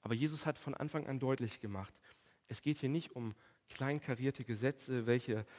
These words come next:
Tag oder welche Schritte, wie wann, wie viel gehen, sondern es geht darum, dass du einen Tag in der Woche hast, in der du Zeit mit mir verbringst. Dass es eine qualitativ gute Zeit ist, die wir gemeinsam verbringen.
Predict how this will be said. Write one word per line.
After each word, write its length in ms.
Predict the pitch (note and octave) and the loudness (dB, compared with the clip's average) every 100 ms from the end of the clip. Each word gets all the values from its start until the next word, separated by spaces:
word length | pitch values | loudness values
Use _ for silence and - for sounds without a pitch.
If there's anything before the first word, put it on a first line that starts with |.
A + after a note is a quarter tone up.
| - | -14
Tag 400 | - C#3 C#3+ D#3 | -2 4 4 4
oder 140 | A#2 A2 | 2 6
welche 240 | A2+ - | 6 4
Schritte, 520 | - - D#3+ D3 C3 | -2 2 2 4 2
wie 220 | A#2+ A2 C3 | 4 4 4
wann, 260 | C#3+ C3+ | 2 0
wie 60 | A#2+ | -2
viel 240 | - A#2 | 2 0
gehen, 320 | G#2+ D3 D#3 - - - _ _ _ _ - | 2 0 0 -4 -18 -20 _ _ _ _ -6
sondern 200 | B2 A#2+ | -2 0
es 120 | - | 0
geht 180 | C#3+ D3 | -2 -2
darum, 240 | C#3 C3+ | -4 -2
dass 200 | A#2+ - | -2 -4
du 160 | D3+ - | -6 -4
einen 240 | C3 B2+ | -2 -2
Tag 300 | - C#3 C3+ | 0 -2 -2
in 100 | A#2+ | -2
der 140 | A#2+ B2+ | -2 0
Woche 280 | C3+ A#2 | -4 -4
hast, 300 | A2+ A#2+ - - - _ _ | -4 -6 -8 -16 -20 _ _
in 80 | - | -4
der 100 | A2+ | -2
du 120 | A#2 | -2
Zeit 320 | A2 - C3+ G#2+ | -6 0 0 0
mit 120 | G2 | -8
mir 120 | F2+ | -10
verbringst. 680 | - F2+ F#2+ F2 E2 - - _ _ _ _ | -10 -12 -10 -10 -12 -16 -18 _ _ _ _
Dass 100 | A2+ | -4
es 140 | A#2 | -2
eine 180 | A2+ A#2 | -2 -2
qualitativ 760 | - C3+ C3 C#3+ C#3+ - B2+ - | 0 0 0 -4 -6 -8 -10 -10
gute 260 | D3 A#2 | -10 -8
Zeit 360 | - G2 F2 - | -8 -8 -8 -10
ist, 340 | - - - _ _ - - | -12 -10 -12 _ _ -20 -6
die 100 | A2 | 0
wir 80 | A#2 | 2
gemeinsam 520 | A2+ A#2 C3 - B2+ | 2 2 0 -2 -6
verbringen. 520 | - A2+ A2+ A2+ F#2 | -4 -4 -2 -4 -4